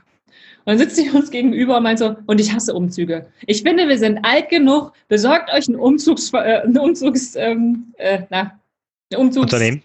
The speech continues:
Speaker 1: Umzugsfirma, ein Unter-, genau, ein Umzugsunternehmen. Äh, wir sind doch mittlerweile echt alt, äh, genug, um uns das leisten zu können. Und oh bitte, ich hasse Umzüge.“ So, und jetzt habe ich die, jetzt habe ich folgende Alternativen. Die ist am Telefon. Ich sage ihr, „Boah, ganz ehrlich, habe ich keinen Bock drauf“ und riskiere unsere Beziehung und mein Bedürfnis nach Zugehörigkeit zu ihr.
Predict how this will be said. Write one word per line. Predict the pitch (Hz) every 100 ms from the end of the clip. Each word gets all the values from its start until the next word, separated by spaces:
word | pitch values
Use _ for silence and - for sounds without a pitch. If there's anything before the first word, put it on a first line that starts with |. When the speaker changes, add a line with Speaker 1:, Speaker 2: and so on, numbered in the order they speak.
| _
Speaker 1:
Umzugsfirma, | 247 247 254 269
ein | 226
Unter-, | 220 262 247
genau, | 220 214 190
ein | 202
Umzugsunternehmen. | - 294 277 254 254 226 233 254 - - - 269
Äh, | 208
wir | 214
sind | 269 311
doch |
mittlerweile | 262 277 247 247 240
echt | 220 269 - -
alt, | - 254 269 214 -
äh, | 220 220
genug, | 226 233 247
um | 240
uns | 220
das | 214
leisten | 190 233 233
zu | 214
können. | 208 214 208
Und | 202
oh | -
bitte, | 180 247 262 196 160 - -
ich | 185
hasse | 233 233
Umzüge.“ | 175 175 165 160 160 _ _ _ _
So, | 247
und | 190
jetzt | 202 247
habe | 262
ich | 254
die, | 254 233
jetzt | 220 220
habe | 269
ich | 254
folgende | 262 294 277 247
Alternativen. | - 226 240 233 226 208 160 - - _ _ -
Die | 214 208
ist | - 269
am | 320 302
Telefon. | 269 220 214 180 170 180
Ich | 208
sage | 233 254
ihr, | 240 220
„Boah, | 208
ganz | 208 214
ehrlich, | 208 214 226
habe | 214
ich | 220
keinen | 226 185
Bock | 180 -
drauf“ | 247 339 -
und | 220 214 214
riskiere | 233 - - 277 294 320 - -
unsere | 240 233 226
Beziehung | 185 196 - 226 254 311 254
und | 214 -
mein | 202 202 214
Bedürfnis | 214 220 254 262 247
nach | 202 196
Zugehörigkeit | - 233 240 254 262 269 - 233 165
zu | -
ihr. | 208 202 254 508